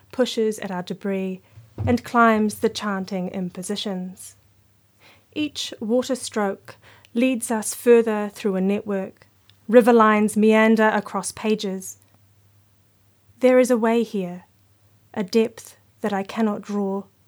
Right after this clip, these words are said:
without layers. A tongue tears home, over and under, the sands shudder in speech.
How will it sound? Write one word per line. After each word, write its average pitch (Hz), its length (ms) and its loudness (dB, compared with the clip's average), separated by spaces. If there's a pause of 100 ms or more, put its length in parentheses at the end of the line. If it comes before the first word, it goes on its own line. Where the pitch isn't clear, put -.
(200)
without 202 340 -4
layers. 185 540 -8 (1040)
A 226 120 -4
tongue 240 480 0
tears 226 480 2
home, 202 440 -2 (280)
over 254 260 8
and 226 340 4
under, 220 380 4
the 190 100 -4
sands 214 560 2
shudder 220 300 0
in 202 240 -2
speech. - 560 -4